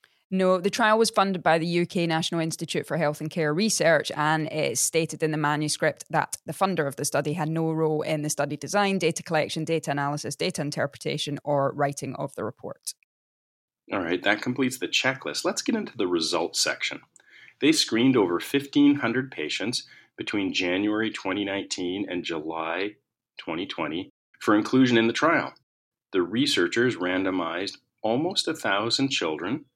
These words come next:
Speaker 2: with sixty-one percent being boys and the mean age of ten years.
Speaker 1: More than half of those who declined to participate in the force trial said they preferred rigid immobilization,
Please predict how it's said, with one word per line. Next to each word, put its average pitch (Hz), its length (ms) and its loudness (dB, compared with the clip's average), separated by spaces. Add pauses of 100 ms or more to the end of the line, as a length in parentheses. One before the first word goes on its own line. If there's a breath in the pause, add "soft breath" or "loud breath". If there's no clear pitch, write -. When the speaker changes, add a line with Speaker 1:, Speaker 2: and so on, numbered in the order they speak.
(340 loud breath)
Speaker 2:
with - 180 -2
sixty-one 131 680 0
percent 110 520 -2
being 104 320 -4
boys 80 520 -2 (220 loud breath)
and 92 100 -2
the 90 60 -2
mean 107 420 0
age 80 500 -2 (180)
of 80 140 -8
ten 76 280 -6
years. 76 420 -8 (1600)
Speaker 1:
More 240 260 0
than 240 140 2
half 208 460 -4
of 196 140 -6
those 185 240 -2
who 190 120 0
declined 190 520 -2
to - 80 -10
participate 180 680 -4
in 160 80 -6
the 156 60 -4
force 151 320 -4
trial 147 420 -2 (320 loud breath)
said 165 520 0
they 170 120 -4
preferred 160 480 -2
rigid 160 340 -2
immobilization, 147 960 -4